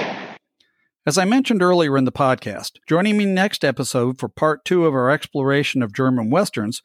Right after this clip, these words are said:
will be Alfred Wallen, the author of over two hundred German language Westerns, and a man who has Six Guns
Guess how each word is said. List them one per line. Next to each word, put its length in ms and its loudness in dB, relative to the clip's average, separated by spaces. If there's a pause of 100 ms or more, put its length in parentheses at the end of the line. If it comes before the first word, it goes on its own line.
will 60 2
be 180 0
Alfred 400 0
Wallen, 460 -2
the 120 -2
author 320 2
of 100 0
over 220 0
two 280 0
hundred 440 0
German 360 0
language 440 2
Westerns, 600 -4
and 140 2
a 40 0
man 380 0
who 160 2
has 120 0
Six 280 -2
Guns 440 0